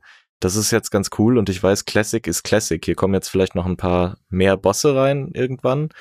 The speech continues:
Können wir auch später noch drüber quatschen. Aber irgendwann ist es halt auch mal gut. Und wenn ich mir jetzt hier diese Rüstung zusammensammle, dann ist es mein Charakter und dann habe ich Ruhe und dann kann ich damit spielen.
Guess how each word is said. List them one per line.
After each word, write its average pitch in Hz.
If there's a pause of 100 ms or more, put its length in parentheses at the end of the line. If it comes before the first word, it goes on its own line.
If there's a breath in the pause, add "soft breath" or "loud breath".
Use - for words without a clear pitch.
(240 loud breath)
Können 92
wir 78
auch 80
später 113
noch 110
drüber 110
quatschen. 117 (380)
Aber 95
irgendwann 110
ist 98
es -
halt 101
auch 92
mal 92
gut. 107
Und 87
wenn 90
ich -
mir 95
jetzt 92
hier 92
diese 90
Rüstung 104
zusammensammle, 98
dann 87
ist 95
es -
mein 92
Charakter 107
und 92
dann 87
habe 85
ich -
Ruhe 110
und 90
dann 87
kann 90
ich 87
damit 85
spielen. 107